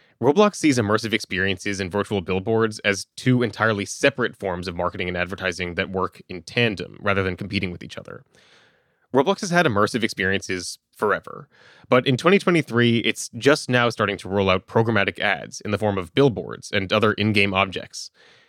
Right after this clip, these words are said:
It's already beta testing them with brands like Puma and the N F L. In January, Roblox hired Ashley McCollum, a former BuzzFeed executive, to lead its push into programmatic ads as the company's new head of immersive media solutions.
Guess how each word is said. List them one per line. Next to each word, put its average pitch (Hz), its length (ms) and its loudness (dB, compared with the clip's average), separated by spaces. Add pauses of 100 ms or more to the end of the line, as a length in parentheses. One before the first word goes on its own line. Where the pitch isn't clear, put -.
(160)
It's 123 120 2
already 180 220 6
beta 120 260 4
testing 98 340 -4
them 87 120 -2
with 92 160 -6
brands 92 320 0
like 87 260 0
Puma - 460 0
and 92 220 -2
the 104 120 0
N 92 120 2
F - 120 -2
L. 110 320 -4 (800)
In 117 140 -2
January, 104 600 4
Roblox 107 400 0
hired 104 320 0
Ashley 110 280 -2
McCollum, 98 640 -2 (100)
a - 80 0
former 156 280 2
BuzzFeed 110 400 2
executive, 87 560 -6 (220)
to 117 100 -4
lead 143 160 4
its 170 100 -6
push 139 240 2
into 120 140 0
programmatic 98 500 0
ads - 300 -6
as 107 100 -6
the 101 80 -6
company's 107 340 0
new 117 280 2
head 107 240 0
of 92 80 -2
immersive 90 400 -4
media 90 260 -4
solutions. - 640 -12